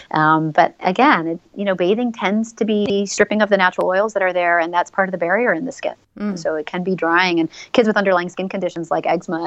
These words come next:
Speaker 1: and,
Speaker 2: Yes.
Speaker 1: and other conditions, you'll exacerbate that sometimes too. So nope, I'd say every couple days at maximum. Once teens are going through puberty and, you know, those changes come, most teens,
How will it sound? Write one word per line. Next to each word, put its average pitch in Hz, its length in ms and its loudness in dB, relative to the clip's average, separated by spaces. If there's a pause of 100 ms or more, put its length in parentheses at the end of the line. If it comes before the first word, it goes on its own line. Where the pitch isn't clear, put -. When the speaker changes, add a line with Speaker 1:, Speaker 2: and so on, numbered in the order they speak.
Speaker 1:
and, 160 220 -4
Speaker 2:
Yes. - 180 -10
Speaker 1:
and 170 180 -2
other 202 160 4
conditions, 170 460 -4
you'll 160 320 4
exacerbate 170 580 2
that - 140 -4
sometimes 151 340 -8
too. 165 220 4
So 165 200 4 (440)
nope, 202 280 6
I'd 240 200 4
say 214 260 -4 (400)
every 202 240 -8
couple 160 320 -12
days 160 460 -10
at - 160 -4
maximum. 170 460 -2
Once 202 200 -4
teens 233 400 -2
are 202 60 6
going 190 180 2
through 185 140 -4
puberty 190 600 -2
and, 170 320 -8 (460)
you 170 80 -8
know, 165 280 -6 (280)
those 185 320 2
changes 165 320 -4
come, 160 160 -2
most 190 380 2
teens, 190 240 0